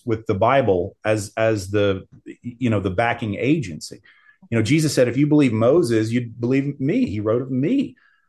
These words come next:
Uh, he takes Moses and the prophets and the scriptures. He says, "I, I'm fulfilling all this," right?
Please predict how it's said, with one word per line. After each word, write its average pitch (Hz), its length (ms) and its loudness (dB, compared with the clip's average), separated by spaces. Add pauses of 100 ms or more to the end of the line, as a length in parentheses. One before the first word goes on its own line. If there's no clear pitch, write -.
Uh, 117 320 -2
he 123 180 -2
takes 139 300 -8
Moses 160 360 0
and 123 120 -2
the 123 40 -2
prophets 190 540 -4
and 123 80 -4
the 131 60 -6
scriptures. 175 560 -2
He 127 100 -2
says, 120 200 -2
"I, 120 340 -2
I'm 131 220 0
fulfilling 165 440 2
all 180 420 0
this," - 220 -8
right? 143 180 -2